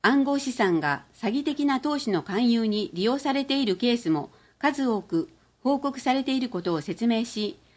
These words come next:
安易に取引しないよう助言しました。ワンポイント口座、暗号資産は国がその価値を保証している法定通貨とは異なるため、価格が急落し、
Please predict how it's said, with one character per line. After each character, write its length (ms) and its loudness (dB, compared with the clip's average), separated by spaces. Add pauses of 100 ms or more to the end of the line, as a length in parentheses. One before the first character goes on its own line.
(260)
安 200 4
易 160 4
に 220 0
取 360 0
引 100 -6
し 140 -4
な 120 2
い 100 2
よ 140 0
う 40 -6
助 160 -2
言 200 2
し 120 -4
ま 120 2
し 120 -10
た。 200 -4 (1300)
ワ 120 6
ン 80 4
ポ 140 2
イ 80 6
ン 60 2
ト 120 -2
口 220 0
座、 240 -4 (540)
暗 220 4
号 160 0
資 140 -4
産 240 2
は 220 -4 (240)
国 280 4
が 280 2
そ 160 -2
の 120 2
価 120 -2
値 160 -2
を 80 2
保 100 -6
証 240 0
し 80 -8
て 160 0
い 100 2
る 180 -2 (200)
法 240 2
定 220 -2
通 240 -4
貨 120 -4
と 100 -4
は 180 -4
異 160 -2
な 100 2
る 120 -2
た 100 -6
め、 240 -6 (460)
価 120 -2
格 280 -2
が 300 2
急 200 0
落 240 0
し、 320 -4